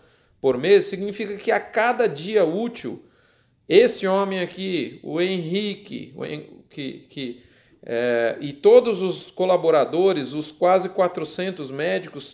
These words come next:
têm que, é, essa turma tem que trabalhar e, e, e, e arrecadar de doações, já que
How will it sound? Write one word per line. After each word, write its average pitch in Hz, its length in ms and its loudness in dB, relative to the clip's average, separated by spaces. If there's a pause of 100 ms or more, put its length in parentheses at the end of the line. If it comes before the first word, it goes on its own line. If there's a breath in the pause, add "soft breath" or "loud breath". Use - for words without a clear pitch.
(140)
têm 226 300 -2
que, 175 480 0 (420 loud breath)
é, 123 340 -2
essa 143 240 0
turma 208 300 -2
tem 226 160 -2
que 208 80 -10
trabalhar 190 800 2
e, 160 720 -8
e, 160 80 -12
e, 151 300 -8
e 156 340 -10
arrecadar 180 920 0
de 220 180 -8
doações, 175 720 -4
já 185 220 0
que 156 460 -4